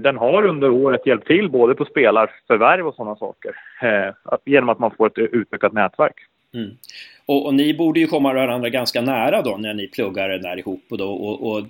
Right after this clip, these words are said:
Speaker 2: det borde ju vara en fördel om, om, att, att, om du känner tränaren lite sen förut och, du, och Mackan också. Det borde ju vara en fördel, eh,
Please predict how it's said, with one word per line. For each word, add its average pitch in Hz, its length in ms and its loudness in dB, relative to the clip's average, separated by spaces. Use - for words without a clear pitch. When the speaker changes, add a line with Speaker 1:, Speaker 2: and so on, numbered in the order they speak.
Speaker 2:
det 143 220 -2
borde 180 180 -2
ju 175 60 0
vara 139 100 0
en 123 40 -6
fördel 123 760 -2
om, 107 300 -6
om, 110 340 -4
att, - 280 -4
att, 120 160 -4
om 127 160 -2
du 160 160 4
känner 170 540 0
tränaren 107 920 -2
lite 117 320 -2
sen 110 160 -2
förut 107 600 -2
och, 104 120 -2
du, - 140 -6
och 113 300 -4
Mackan 127 440 -2
också. 143 320 -8
Det 120 120 -2
borde 143 200 2
ju 139 60 2
vara 120 100 0
en 117 60 -2
fördel, 117 800 0
eh, 101 60 -4